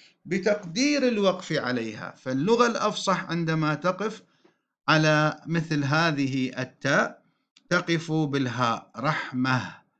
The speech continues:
قائمة، فاضلة، فاطمة. أما في الوصل فتكون تاء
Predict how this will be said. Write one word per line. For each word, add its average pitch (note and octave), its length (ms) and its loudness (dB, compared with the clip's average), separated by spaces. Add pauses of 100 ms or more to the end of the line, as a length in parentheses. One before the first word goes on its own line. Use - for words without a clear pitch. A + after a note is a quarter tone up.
(280)
قائمة، C#3 960 0 (680)
فاضلة، C#3+ 960 4 (540)
فاطمة. D3+ 920 2 (680)
أما G#3 320 4
في E3 100 -4
الوصل E3 520 -2
فتكون D3 640 -8
تاء F#3 520 -4